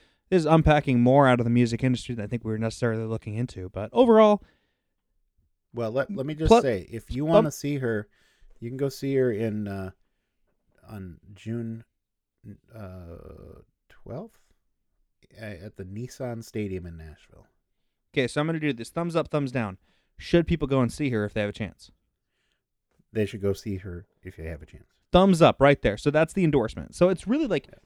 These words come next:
Speaker 1: good show, weird venue. Taking out the venue, she put
Speaker 2: Yeah.
Speaker 1: on a performance.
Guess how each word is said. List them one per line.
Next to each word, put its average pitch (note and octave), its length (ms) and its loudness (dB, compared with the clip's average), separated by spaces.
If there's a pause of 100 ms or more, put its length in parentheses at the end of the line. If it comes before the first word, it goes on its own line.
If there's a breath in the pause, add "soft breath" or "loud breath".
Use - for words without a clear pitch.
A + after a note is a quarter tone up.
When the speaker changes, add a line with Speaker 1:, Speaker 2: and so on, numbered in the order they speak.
(140)
Speaker 1:
good F#3+ 180 12
show, F#3 480 0
weird A#2 240 -6
venue. A2+ 380 -4
Taking F3+ 360 -4
out G3 160 -2
the F3 60 0
venue, E3 420 -2 (200)
she - 160 -6
put F3+ 140 4
Speaker 2:
Yeah. D3+ 60 2
Speaker 1:
on D3 80 0
a C#3+ 40 2
performance. F3 580 0